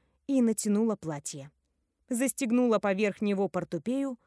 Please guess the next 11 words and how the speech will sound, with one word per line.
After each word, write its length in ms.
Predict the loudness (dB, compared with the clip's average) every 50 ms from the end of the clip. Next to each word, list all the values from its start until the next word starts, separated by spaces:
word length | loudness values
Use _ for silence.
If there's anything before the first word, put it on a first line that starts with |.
| _ _ _ _ _ _ -8
взяла 420 | -4 -2 0 2 2 4 2 2
искриму 600 | 0 0 0 0 0 2 2 2 0 0 -2 -4 _
и 140 | -4 -4 -2
вставила 520 | -2 -4 -6 -4 -2 -2 0 0 0 0
её 360 | 2 2 0 0 0 -2 -2 -2
в 120 | -4 -8
петлю. 420 | -10 -10 -8 -8 -8 -10 -10 -12 _ _ _ _ _ _ _ _ _ _ _ _ _ _ _ _ _ _ _ _ _ -6
Рассказать 720 | -4 -4 -2 -4 -4 -4 -4 -4 -2 -2 -4 -4 -4 -4
ему, 160 | -4 -4 -4
что 240 | -4 -6 -4 -4 -2
ли, 200 | -2 -4 -6 -8